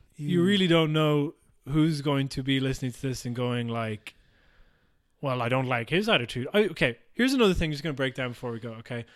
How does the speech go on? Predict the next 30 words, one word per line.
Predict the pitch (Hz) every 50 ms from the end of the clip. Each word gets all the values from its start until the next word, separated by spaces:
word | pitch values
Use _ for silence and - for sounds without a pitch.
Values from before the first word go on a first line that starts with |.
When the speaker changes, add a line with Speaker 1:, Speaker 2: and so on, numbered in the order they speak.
| - -
Speaker 2:
Okay. | 131 123 117
Speaker 1:
I've | 117 170 190
been | 190 196
approached | 185 165 - 180 175 160 151 - -
and | 147 135
told | - 147 139 135
by | 135 135 131
a | 127
bunch | 139 143 143 143 -
of | -
people | - - 139 131 127 131
that | 123 123
I'm | 127 127 139
too | 143 - 156 143
negative | 135 127 123 120 127 123 120 120 -
and | - 127
I | 120
should | 120 - - 135 123
like | 127 123 123 -
the | - 123
industry | 120 123 117 - - 127
a | 117
bit | 113 117 110
more | 120 123 117
and | 117 117
try | - - 123
to | 120
get | 117 123 120
more | 123 120 120 117
involved. | 113 113 113 117 113 113 104